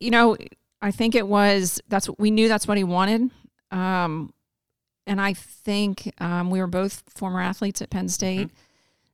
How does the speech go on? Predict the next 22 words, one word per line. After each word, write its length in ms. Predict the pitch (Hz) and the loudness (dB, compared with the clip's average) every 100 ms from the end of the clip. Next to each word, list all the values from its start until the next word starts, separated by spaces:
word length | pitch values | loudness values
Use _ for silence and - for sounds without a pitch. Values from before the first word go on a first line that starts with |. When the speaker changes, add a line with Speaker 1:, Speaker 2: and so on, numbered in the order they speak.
| _ - | _ -6
Speaker 1:
So 240 | - 202 | 0 2
I 100 | 202 | 2
think 260 | 196 214 202 | 2 -2 0
we 240 | 208 208 | 2 2
had, 640 | 208 196 196 190 190 190 - | 0 -2 0 0 0 -2 -4
uh, 240 | 180 180 180 | -2 -2 0
maybe 240 | 185 180 | -2 -2
some 180 | - 175 | -2 -2
background 460 | 175 185 208 190 170 | -2 -2 -2 -2 -2
that 80 | |
other 160 | 170 175 | -4 -6
people 300 | - 185 170 | -6 -6 -4
wouldn't 220 | 170 185 190 | -4 -6 -6
have 380 | 196 202 202 - | -2 -2 -2 -2
as 140 | 175 | -6
far 240 | - 185 185 | -2 0 0
as 120 | 175 | -2
being 200 | 190 185 | -2 -2
able 220 | 180 170 | -2 -4
to 100 | 165 | -6
tell 300 | - 190 180 | -6 -4 -4
him, 540 | 180 190 185 180 180 | -2 0 0 0 -4